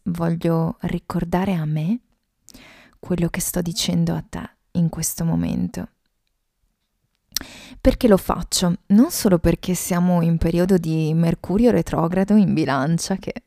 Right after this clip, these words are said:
non so se, se sai qualcosa riguardo l'astrologia, è in realtà un periodo, ah, che ci porta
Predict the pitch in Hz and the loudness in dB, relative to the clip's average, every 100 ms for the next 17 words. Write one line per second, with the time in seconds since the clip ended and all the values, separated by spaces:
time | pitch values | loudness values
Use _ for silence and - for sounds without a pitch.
0 | - 175 170 170 - 190 - 143 160 - | -6 -4 -2 -2 -2 -4 -4 -4 -6 -10
1 | - - - - - - _ _ - - | -20 -20 -20 -20 -20 -20 _ _ -10 -4
2 | 190 - 220 214 226 240 247 - - 165 | 0 0 2 2 4 6 4 0 -6 -6
3 | - 185 180 175 170 170 175 180 170 165 | -2 0 2 2 0 0 0 2 0 -2
4 | 170 170 175 165 185 202 202 202 - 175 | -2 0 0 2 2 4 2 -2 -4 -4
5 | 165 - 170 175 170 196 196 180 - 170 | -4 -4 -4 -2 0 4 6 6 6 2
6 | 175 190 185 208 - _ _ _ _ _ | 4 2 4 2 -2 _ _ _ _ _
7 | - - _ _ 180 170 - 190 - 202 | -12 -12 _ _ -2 -2 -2 -4 0 -2
8 | - 185 175 175 - 190 | 2 0 2 -2 -4 -6